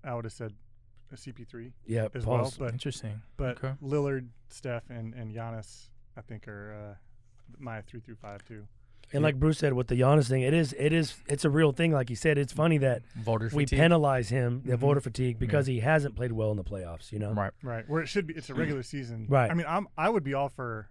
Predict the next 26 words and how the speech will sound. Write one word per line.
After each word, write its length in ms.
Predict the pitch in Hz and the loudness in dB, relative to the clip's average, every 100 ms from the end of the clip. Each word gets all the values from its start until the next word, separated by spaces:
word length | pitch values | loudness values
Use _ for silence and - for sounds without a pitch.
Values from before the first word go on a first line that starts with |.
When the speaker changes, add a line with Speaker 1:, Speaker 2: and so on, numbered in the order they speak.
| - | -16
Speaker 1:
if 100 | 123 | -8
they 100 | 151 | -6
were 60 | 147 | -4
gonna 140 | 135 | -6
change 320 | 113 131 147 | -8 -10 -10
it, 100 | 190 - | -12 -8
I'd 140 | 143 | -6
be 100 | 160 | -6
all 200 | 131 123 | -4 -4
for 140 | 127 113 | -4 -6
having 220 | 117 110 | -6 -6
them 200 | 104 107 | -10 -10
include 280 | - 131 110 | -12 -10 -8
playoffs. 480 | 117 113 95 - - | -6 -8 -8 -16 -2
Speaker 2:
Or 340 | 135 160 160 - | 4 4 4 -2
like 200 | 131 139 - | -4 -4 -4
other 160 | 123 131 | -2 0
people 240 | 117 127 | 0 2
have 140 | 123 113 | 0 -2
suggested, 480 | 113 123 120 123 117 | -2 -2 0 -2 -4
have 400 | 131 151 156 143 | 2 4 4 2
a 80 | |
playoff 480 | 107 - 143 127 117 123 | -4 -2 2 2 0 -4
M 200 | 135 117 | -6 -6
V 120 | 104 | -10
P 360 | - 156 - | -6 -6 -6